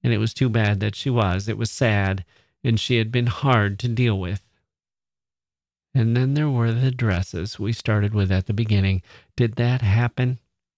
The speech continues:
The story is often told as if it did. We don't know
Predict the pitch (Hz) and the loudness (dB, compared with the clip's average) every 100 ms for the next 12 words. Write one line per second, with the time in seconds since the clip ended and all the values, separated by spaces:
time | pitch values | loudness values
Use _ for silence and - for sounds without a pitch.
0 | _ _ _ _ 117 - 117 107 107 123 | _ _ _ _ -6 -2 0 2 2 0
1 | 117 104 104 123 113 113 101 98 101 - | -2 -2 -2 -2 0 0 0 0 -4 -8
2 | _ _ _ _ _ _ _ - 113 107 | _ _ _ _ _ _ _ -4 -4 0
3 | 104 - 117 - 95 98 104 127 120 117 | -2 -2 -4 -2 0 0 0 0 0 0
4 | 107 107 - 113 101 104 107 | 0 0 0 2 2 2 0